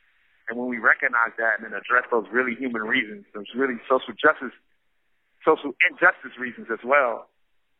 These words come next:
uh, we stop crime in a really positive way where we get productive citizens instead of using violence and more. And I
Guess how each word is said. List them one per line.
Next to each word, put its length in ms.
uh, 240
we 180
stop 220
crime 320
in 80
a 80
really 180
positive 400
way 160
where 160
we 80
get 160
productive 560
citizens 400
instead 240
of 100
using 220
violence 400
and 160
more. 420
And 80
I 80